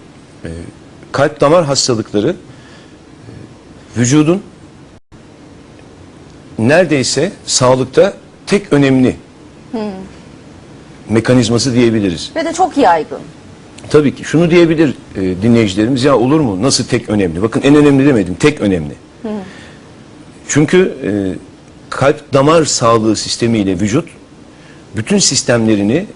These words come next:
Speaker 1: sağlıklı tutabilme ya da hastalıklara, hastalıklara, hastalıklar ile karşı karşıya bırakabilme durumundadır.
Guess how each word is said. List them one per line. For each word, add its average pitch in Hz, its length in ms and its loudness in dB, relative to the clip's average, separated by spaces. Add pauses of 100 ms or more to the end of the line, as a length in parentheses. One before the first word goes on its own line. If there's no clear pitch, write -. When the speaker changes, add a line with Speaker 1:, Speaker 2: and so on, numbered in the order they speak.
(100)
Speaker 1:
sağlıklı 135 600 0
tutabilme 175 560 0 (1120)
ya 120 220 2
da 175 180 0 (880)
hastalıklara, 143 880 0 (480)
hastalıklara, 135 840 0
hastalıklar 139 640 0
ile 117 240 -2
karşı 127 320 -2
karşıya 139 420 -2 (720)
bırakabilme 147 600 2
durumundadır. 85 540 -6